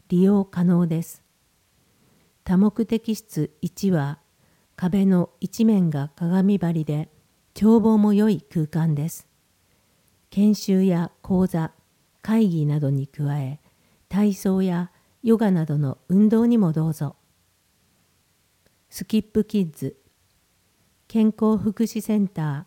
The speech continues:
ーオアシスから移転します。広くなったスキップキッズでは、一時預かりや子ども誰でも通園制度を新たに実施します。多世代が集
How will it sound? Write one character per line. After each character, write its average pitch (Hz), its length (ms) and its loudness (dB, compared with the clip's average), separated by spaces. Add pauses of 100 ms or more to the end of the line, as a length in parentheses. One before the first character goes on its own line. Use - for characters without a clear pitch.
(160)
ー 175 40 -2
オ 196 80 2
ア 202 80 0
シ - 120 -10
ス - 180 -20
か 147 140 -6
ら 143 220 -8 (380)
移 175 60 -12
転 190 260 2
し - 160 -4
ま 165 200 0
す。 - 180 -18 (1040)
広 220 300 2
く 214 80 0
な 196 140 2
っ - 20 -2
た 151 320 -4
ス - 180 -18
キ 202 100 -4
ッ 202 80 -6
プ 214 140 -4
キ 214 140 -4
ッ 190 80 -4
ズ 147 160 -4
で 143 120 -2
は、 139 240 -6 (460)
一 214 260 -4
時 226 160 0
預 196 260 -2
か 160 100 -2
り 151 120 -4
や 143 260 -6 (580)
子 135 120 -2
ど 220 160 4
も 190 320 2
誰 170 240 0
で 208 120 0
も 208 160 2
通 208 300 -2
園 226 200 2
制 214 240 -2
度 151 160 -2
を 147 220 -4 (200)
新 220 200 0
た 165 140 -2
に 143 220 0
実 143 120 -4
施 160 200 -8
し - 160 -6
ま 151 200 -2
す。 - 180 -20 (1400)
多 175 120 -6
世 226 180 0
代 202 220 2
が 147 140 -2
集 - 160 -10